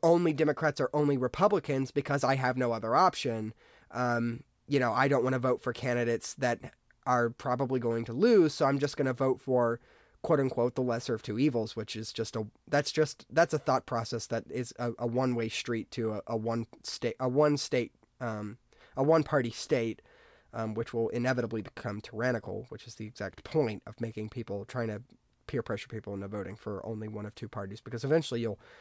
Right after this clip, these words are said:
peer pressure them enough to just vote for only one party, and then hopefully the goal is to get enough people to keep that party in power for long enough so that they can rewrite the rules to keep themselves in power indefinitely. Um, that's a different story for another day.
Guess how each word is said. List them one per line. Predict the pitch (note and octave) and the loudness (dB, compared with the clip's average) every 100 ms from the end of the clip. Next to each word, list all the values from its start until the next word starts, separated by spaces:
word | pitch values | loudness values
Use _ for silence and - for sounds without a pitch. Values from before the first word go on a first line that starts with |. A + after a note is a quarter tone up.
| - - | -20 -4
peer | E3+ | 0
pressure | D3+ D3 C#3 | 2 0 0
them | B2+ | 0
enough | A#2+ A#2 | 0 -2
to | B2+ | -6
just | A#2+ - | -6 -4
vote | A#2+ G2 | -4 -4
for | G2+ | -6
only | G#2+ G#2+ | -6 -4
one | A#2 A#3 A#3 | 4 4 6
party, | D#3+ D#3 D#3 C#3 | 4 4 4 2
and | A#2 | -2
then | A#2+ A#2 - - - _ | -2 -6 -10 -20 -20 _
hopefully | G3+ A#3 A3+ D#3+ C3+ A#2+ | 8 8 8 0 0 0
the | B2 | -2
goal | A#2 C3+ E3+ E3 | 0 6 8 8
is | C3 | 6
to | - | 2
get | A#2+ A#2 | -6 -4
enough | B2 A#2+ A#2+ - | -2 0 -2 -4
people | A#2+ A2 G#2+ | -8 -6 -8
to | G#2+ | -8
keep | - A2+ | -8 -8
that | A2 G#2+ | -8 -10
party | - A2+ G#2+ | -8 -6 -6
in | G#2+ | -6
power | - A2+ A2+ | -6 -4 -4
for | - A2 | -6 -6
long | A2+ A#2 | -4 -2
enough | G#2+ G#2+ | -4 -6
so | - | -8
that | G#2 G#2+ | -8 -8
they | G#2+ | -8
can | A2 G#2+ | -8 -6
rewrite | A2+ A2+ A2 | -4 -4 -4
the | A#2 | -6
rules | A2 B2 A#2 A2 | -6 -4 -4 -6
to | A#2 | -10
keep | - - | -12 -10
themselves | A2 G#2+ A2+ G#2+ | -10 -6 -6 -6
in | A2+ | -8
power | - G#2+ G#2 | -8 -8 -6
indefinitely. | G#2 A2+ E3 C3+ A#2+ G#2 A2+ - - - _ - | -4 4 4 4 -4 -4 -10 -12 -20 -20 _ -10
Um, | G#2 F#2+ G2 - _ _ | -6 -6 -8 -16 _ _
that's | A#2+ A2+ | -6 -4
a | |
different | A2 G#2 | -6 -6
story | - G#2 | -8 -10
for | - | -8
another | G#2 G2+ | -10 -6
day. | B2 A2+ | -4 -4